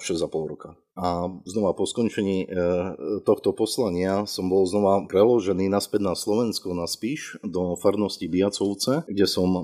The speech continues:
pôsobil ako farár štyri roky. No a po skončení znova tejto misie pôsobím teraz na finančnom riaditeľstve.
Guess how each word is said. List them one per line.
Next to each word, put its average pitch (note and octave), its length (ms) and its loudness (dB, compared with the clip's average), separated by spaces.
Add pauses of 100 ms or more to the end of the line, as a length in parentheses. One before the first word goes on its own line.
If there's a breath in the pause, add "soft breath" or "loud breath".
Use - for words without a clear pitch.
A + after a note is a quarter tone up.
pôsobil F2+ 480 0
ako D#2+ 240 0
farár D#2+ 480 2
štyri D#2+ 320 -2
roky. C3+ 480 -2
No F#2 160 -2
a E2 320 -4
po - 80 -16
skončení F2+ 560 -2
znova F2 400 0
tejto F#2+ 480 2
misie F#2+ 560 2 (320)
pôsobím D#2+ 480 0
teraz D#2 400 0
na D2+ 320 0
finančnom D2 800 -4
riaditeľstve. - 880 -6